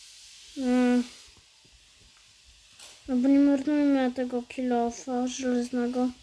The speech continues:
W sumie mam tyle tego żelaza, że mi obojętnie, ale okej, już jesteśmy tutaj na tym normalnym tym. Co ja nie mam?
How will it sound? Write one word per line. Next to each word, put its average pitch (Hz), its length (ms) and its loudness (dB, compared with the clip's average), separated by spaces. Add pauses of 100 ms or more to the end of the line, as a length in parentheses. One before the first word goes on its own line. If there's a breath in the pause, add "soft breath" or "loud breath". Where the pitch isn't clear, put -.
(180)
W - 80 -14
sumie 285 220 2
mam 277 320 2
tyle 285 260 -2
tego 269 220 -4
żelaza, 254 480 -2
że 247 260 0 (480 soft breath)
mi 262 120 0
obojętnie, 269 680 0
ale 247 360 -2 (880 soft breath)
okej, 247 320 2
już 233 180 -2
jesteśmy 247 360 -6
tutaj 247 280 -8
na 247 180 2
tym 247 240 0
normalnym 240 920 0
tym. 254 520 0 (1300)
Co - 140 -10
ja 226 60 -2
nie 226 140 0
mam? 233 320 0